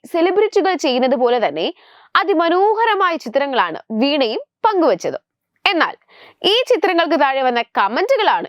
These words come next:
ഇപ്പോൾ സമൂഹ മാധ്യമങ്ങളിൽ വലിയ ചർച്ചയായിരിക്കുന്നത്. ഗർഭകാലത്ത് ധരിക്കുന്ന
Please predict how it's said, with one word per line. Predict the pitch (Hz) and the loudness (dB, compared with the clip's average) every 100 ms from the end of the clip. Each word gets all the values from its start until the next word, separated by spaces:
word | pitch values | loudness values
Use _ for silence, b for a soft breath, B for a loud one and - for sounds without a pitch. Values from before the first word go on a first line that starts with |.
| - | -8
ഇപ്പോൾ | - 185 - | -4 -4 -2
സമൂഹ | 247 220 233 | -2 -2 -2
മാധ്യമങ്ങളിൽ | 220 214 226 226 311 294 190 - | 0 0 -2 -4 -4 0 -2 -2
വലിയ | 190 202 202 330 | -2 0 -2 -2
ചർച്ചയായിരിക്കുന്നത്. | 415 392 381 294 185 165 170 - - _ B B B B B | -2 -2 0 0 -2 -6 -8 -10 -14 _ B B B B B
ഗർഭകാലത്ത് | 294 370 403 453 440 403 359 | 2 2 0 0 0 0 0
ധരിക്കുന്ന | 311 277 285 262 | 0 0 0 -2